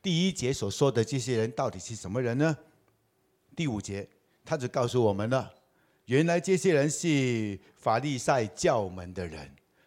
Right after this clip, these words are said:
法利赛人，耶稣不是常常骂他们吗？对吧？耶稣干嘛要骂他们吗？对吧？因为宗教的灵，因为宗教的灵，所以耶稣对于这一批人是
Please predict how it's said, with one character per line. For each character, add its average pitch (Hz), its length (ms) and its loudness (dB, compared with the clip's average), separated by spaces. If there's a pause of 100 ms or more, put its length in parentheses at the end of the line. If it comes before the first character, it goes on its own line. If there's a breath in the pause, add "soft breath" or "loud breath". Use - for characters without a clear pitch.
法 - 220 -14
利 98 140 -12
赛 90 200 -8
人， 76 100 -12 (600 soft breath)
耶 196 120 2
稣 196 180 2
不 196 120 -4
是 170 160 0
常 123 180 -2
常 123 160 0
骂 135 160 2
他 117 140 0
们 110 140 -2
吗？ 110 260 -6 (640)
对 107 120 -8
吧？ 90 120 -8 (280 soft breath)
耶 170 120 0
稣 185 160 0
干 165 180 0
嘛 127 120 0
要 127 140 4
骂 123 180 0
他 127 160 0
们 104 160 -2
吗？ 113 180 -6 (720)
对 104 120 -6
吧？ 92 120 -12 (1000)
因 139 200 -6
为 131 120 2
宗 117 280 -6
教 95 180 -6
的 80 140 -12
灵， 73 200 -18 (920)
因 175 160 -4
为 175 100 -2
宗 151 240 -4
教 131 180 0
的 92 140 -10
灵， 85 140 -12 (160 loud breath)
所 - 160 -2
以 202 140 -2
耶 214 120 0
稣 220 220 -2
对 196 240 2
于 170 140 0
这 175 180 0
一 180 80 0
批 170 220 -2
人 131 200 0
是 - 260 -6